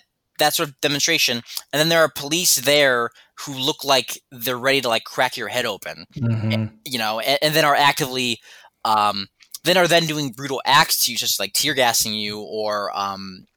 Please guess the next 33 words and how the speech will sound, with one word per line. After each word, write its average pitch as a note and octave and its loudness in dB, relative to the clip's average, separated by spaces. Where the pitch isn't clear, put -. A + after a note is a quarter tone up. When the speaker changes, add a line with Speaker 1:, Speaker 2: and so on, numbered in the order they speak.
Speaker 1:
you A#2 -8
know, F#2 -8
uh, F2+ -10
tasing B2+ -2
you. F#2+ -10
Uh, B2+ 4
yeah, E3+ 6
I A#2+ 4
mean, A2+ -4
that, B2 0
that, C3 2
that, C3 0
I B2+ -4
think B2+ -2
that A#2+ 0
inevitably B2+ -6
invites F2+ -6
confrontation. - -8
So - -8
I, G2 -8
I G#2+ -8
think A2 -8
the - -16
police, - -4
um, G2+ -4
the, A2+ -12
the A#2 -4
Evanston A#2 -2
police A2+ -6
not A2 0
being G#2+ -6
confrontational A2+ -6
is G#2+ -14